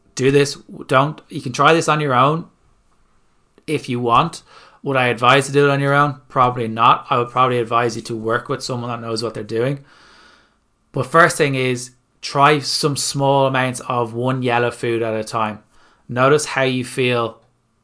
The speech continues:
before it and notice how you feel after it. As your confidence grows and you have more exposure to that, you'll ex-, be able to go into more of kinda like the red food ideology. So one of the yellow food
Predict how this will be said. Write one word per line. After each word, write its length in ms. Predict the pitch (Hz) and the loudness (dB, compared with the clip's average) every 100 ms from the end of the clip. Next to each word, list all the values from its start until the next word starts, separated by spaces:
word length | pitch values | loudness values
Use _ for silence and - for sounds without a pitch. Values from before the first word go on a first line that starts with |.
| _ _ | _ _
before 400 | 123 - 131 151 | -14 -4 0 0
it 160 | 175 - - | 0 -12 -8
and 120 | 127 | -4
notice 200 | 123 120 | -4 -2
how 60 | |
you 100 | 113 | -4
feel 300 | 110 123 120 - | -2 -4 -4 -4
after 320 | 123 113 - | -4 -4 -10
it. 200 | - - _ _ _ _ _ - _ _ _ - | -14 -18 _ _ _ _ _ -20 _ _ _ 2
As 220 | 143 151 | 4 4
your 120 | 170 | 0
confidence 600 | - 170 160 - 151 151 | 4 4 4 0 -4 -4
grows 400 | - 123 131 135 | -2 2 2 0
and 80 | 127 | -2
you 60 | 127 | -4
have 140 | 127 | -4
more 160 | 131 131 | -2 -2
exposure 500 | 135 143 127 127 123 | -2 0 0 0 -6
to 260 | 123 123 117 | -6 -4 0
that, 280 | 143 160 - - _ _ | 0 -2 -16 -20 _ _
you'll 200 | 135 131 | -2 -2
ex-, 140 | 139 - _ | -2 -8 _
be 140 | 139 | 0
able 240 | 131 131 135 | 2 0 -4
to 520 | - 131 127 123 - _ _ _ _ | -2 0 0 -4 -14 _ _ _ _
go 260 | 139 123 120 | 0 0 0
into 480 | 123 117 127 120 | -6 -6 -4 -4
more 320 | 117 117 120 120 | -4 -2 0 0
of 260 | 120 - | -2 -4
kinda 220 | 123 117 117 | -4 -2 -2
like 200 | 113 - | -4 -6
the 100 | 110 | -4
red 260 | 120 117 | -2 -2
food 260 | - 113 113 | -4 -6 -4
ideology. 680 | 107 110 107 110 107 113 _ _ - - - _ | -4 -4 -6 -6 -10 -16 _ _ -20 -20 -20 _
So 340 | - 139 127 | 0 2 2
one 280 | 127 135 151 | 0 0 2
of 80 | 147 | 2
the 280 | 143 - | 2 0
yellow 360 | 143 131 139 151 | -2 2 4 4
food 460 | - 147 139 131 | 2 4 4 2